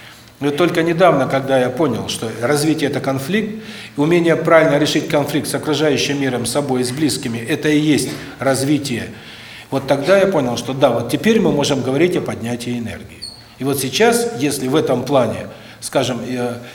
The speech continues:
если действительно более-менее картина ясна, то энергия пойдёт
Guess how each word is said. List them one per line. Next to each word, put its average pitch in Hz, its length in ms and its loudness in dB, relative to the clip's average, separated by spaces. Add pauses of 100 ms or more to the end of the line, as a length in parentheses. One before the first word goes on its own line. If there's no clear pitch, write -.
если 151 280 0
действительно 175 600 2
более-менее 147 560 2
картина 143 420 0
ясна, 127 480 -2
то 127 100 -2
энергия 190 380 4
пойдёт 160 480 2